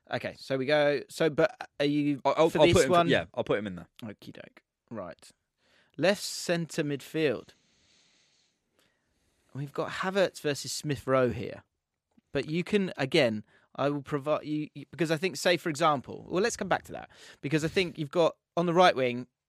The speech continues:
Speaker 1: a lot of these, a lot of these guys are set in stone, which is kind of the point of us talking about it. 'Cause Bukayo Saka and Reece Nelson, again, you feel, do you feel like he will move on to, from a, to a different position?
Speaker 2: I think he will, but I actually, I actually think we could be approaching five years before it happens.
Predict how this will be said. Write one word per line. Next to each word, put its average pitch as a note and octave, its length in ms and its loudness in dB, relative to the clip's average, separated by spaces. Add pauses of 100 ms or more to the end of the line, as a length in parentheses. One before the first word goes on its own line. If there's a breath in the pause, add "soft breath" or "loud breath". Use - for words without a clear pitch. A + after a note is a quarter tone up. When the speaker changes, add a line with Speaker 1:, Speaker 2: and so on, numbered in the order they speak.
(100)
Speaker 1:
a D3 60 2
lot G3+ 140 6
of G3+ 60 4
these, F3+ 320 4 (340)
a - 60 -4
lot A3 120 2
of B3+ 40 -2
these B3+ 140 -2
guys D#3+ 200 2
are C#3 40 -8
set C3+ 180 -4
in B2+ 60 -6
stone, C3+ 280 2
which A2+ 120 -12
is A#2+ 60 -12
kind D3+ 300 -2
of B2+ 120 -8
the A#2+ 80 -8
point A#2+ 420 -8 (180)
of A2 320 -12
us A#2 100 -10
talking A#2 300 -10
about - 200 -10
it. - 120 -16 (400 soft breath)
'Cause C3 100 -8
Bukayo F3+ 260 4
Saka D3 280 0
and B2+ 160 -4
Reece C3 200 -2
Nelson, A#2 580 -2 (360 soft breath)
again, C3 240 0
you A#2+ 80 -2
feel, C#3 240 2
do B2+ 160 -4
you D3 60 2
feel E3 140 2
like C3+ 140 0
he D3 140 2
will D#3 140 4
move D#3 360 2
on G3+ 400 -2
to, - 120 -20
from D#3+ 140 -2
a, D3+ 40 -8 (160)
to E3 80 0
a D#3 60 0
different D#3 260 -6
position? D3+ 460 -6
Speaker 2:
I D#3 80 6
think A#3 180 -2
he G#3 80 0
will, D3 380 4
but D3 100 4
I C#3+ 120 8
actually, C3 240 -2
I C3+ 160 2
actually C3+ 220 0
think B2 240 -8
we A#2 180 -4
could A#2 200 -4
be A2+ 80 0
approaching G#2+ 400 -2
five F2+ 220 -6
years F2 160 -10
before F2+ 200 -10
it D#2 40 -12
happens. F#2+ 360 -12